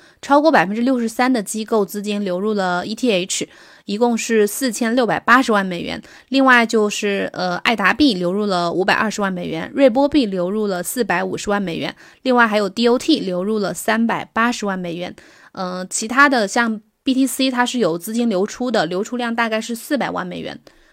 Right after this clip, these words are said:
不少链上指标显示，比特币的后市还是偏乐观的。比如说 Glassnode 的数据显示，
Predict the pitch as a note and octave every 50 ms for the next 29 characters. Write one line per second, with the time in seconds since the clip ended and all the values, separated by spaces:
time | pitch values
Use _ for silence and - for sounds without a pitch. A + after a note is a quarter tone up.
0 | _ _ - F4 D4+ - A#3 F#3+ F#3 A#3 C#4+ D4+ C#4+ C4+ C#4+ C#4 B3+ A#3 - -
1 | B2+ D#3+ G3 G#3 A#3+ A#3+ - G3 D3 F#3 - A#3 G#3+ - E3+ E3 G#3 A3 - A#3+
2 | A3+ G3 - - D4 B3+ A3+ - - G#3 E3 D#3+ F#3+ G3+ G#3 - - A#3+ A3+ A#3
3 | C4 D4 C#4 G#3 F#3 G3+ F#3+ F#3+ G3 F#3 F3+ F3 - F#3 F3+ F#3 G3 - - A#3
4 | A3+ A3+ A3+ A3 A3+ A3+ A#3 A3+ - - B3+ B3 G#3 F#3 - A3 G#3+ G3 G3+ F#3+
5 | - - - - G#3+ G3+